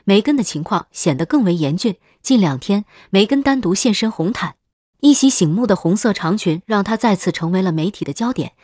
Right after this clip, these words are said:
你或许会以为，作为公众人物，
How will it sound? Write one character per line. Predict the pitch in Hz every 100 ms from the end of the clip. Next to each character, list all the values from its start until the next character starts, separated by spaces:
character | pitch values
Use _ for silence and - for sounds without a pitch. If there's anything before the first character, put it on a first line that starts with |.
| - -
你 | 196
或 | - 254
许 | -
会 | 147 226
以 | 160 127
为， | 131 156 _ _
作 | - 269
为 | 208
公 | 208 269
众 | 277 214
人 | 156 147
物， | 202